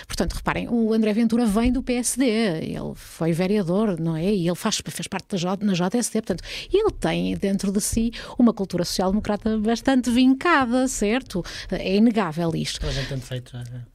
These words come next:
Speaker 1: <laughs> Exatamente, mas podem ser corrigidos e melhorados. Portanto, eh, isto é todo um percurso e um caminho. Isto para dizer que é óbvio que as pessoas que conhecerão o André Ventura, eu não o conheço pessoalmente, eu nunca privei com ele, mas, ahm,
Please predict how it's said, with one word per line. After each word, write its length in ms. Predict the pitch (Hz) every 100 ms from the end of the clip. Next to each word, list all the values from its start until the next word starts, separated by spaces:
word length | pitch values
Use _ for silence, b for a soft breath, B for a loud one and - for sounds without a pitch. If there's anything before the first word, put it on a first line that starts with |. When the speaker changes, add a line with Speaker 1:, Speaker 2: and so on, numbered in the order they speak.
| -
Speaker 1:
<laughs> 540 | 185 - - 269 269
Exatamente, 640 | 320 262 269 311 277 - -
mas 100 | 381
podem 200 | 359 339
ser 140 | 302
corrigidos 400 | 269 254 233 214
e 40 | 208
melhorados. 420 | 180 165 165 -
Portanto, 520 | - - 254 240 247
eh, 440 | 269 247 262 247 254
isto 240 | 269 277
é 40 |
todo 200 | 269 254
um 180 | 254 233
percurso 460 | 220 220 226 202 220
e 20 |
um 60 | 208
caminho. 380 | 208 180 160 160 B B
Isto 220 | - 294 -
para 180 | 247
dizer 320 | 202 170 156 -
que 120 | 180 B B -
é 100 | 277
óbvio 280 | 160 151 170
que 80 | 214
as 80 | -
pessoas 240 | 202 185
que 320 | - 175 160 - - - -
conhecerão 480 | 247 214 175 160 170
o 40 |
André 180 | 175 170
Ventura, 400 | 175 160 180 208
eu 140 | 196
não 160 | 175 165
o 40 |
conheço 540 | - 202 170 180 - 165
pessoalmente, 540 | - - 190 226 233
eu 60 | 196
nunca 180 | 208 214
privei 300 | 196 180 165
com 240 | 226 240
ele, 240 | 226 233
mas, 260 | 226 226 220 B B B -
ahm, 560 | 214 208 202 202 190